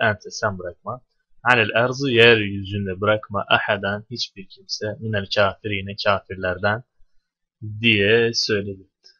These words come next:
Tabii direkt bir şekilde ayeti var mı? Yok. Ama bu manada var mı? Var.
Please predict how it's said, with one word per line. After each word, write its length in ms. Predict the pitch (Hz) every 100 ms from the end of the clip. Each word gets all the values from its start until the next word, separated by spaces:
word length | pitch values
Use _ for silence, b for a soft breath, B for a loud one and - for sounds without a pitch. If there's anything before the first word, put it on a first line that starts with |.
| b -
Tabii 240 | 139 131 127
direkt 200 | 147 143
bir 100 | -
şekilde 360 | 123 117 117
ayeti 320 | 110 104 -
var 160 | 123 95
mı? 120 | 135
Yok. 300 | 139 101 - 120
Ama 220 | 120 143
bu 100 | 160
manada 500 | 127 113 101 95 92
var 180 | 87 98
mı? 160 | 135
Var. 380 | 120 90 -